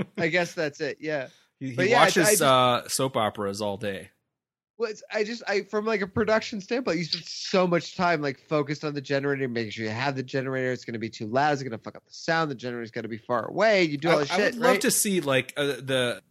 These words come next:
Speaker 2: on-screen text go, "March thirteenth, two P M,"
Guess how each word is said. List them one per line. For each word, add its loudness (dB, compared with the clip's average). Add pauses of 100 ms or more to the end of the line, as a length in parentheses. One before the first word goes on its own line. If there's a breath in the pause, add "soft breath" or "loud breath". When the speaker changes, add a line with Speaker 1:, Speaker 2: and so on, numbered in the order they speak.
(120)
Speaker 2:
on-screen 0
text -2
go, -4 (280 soft breath)
"March 0
thirteenth, -4 (560)
two -2
P -4
M," -4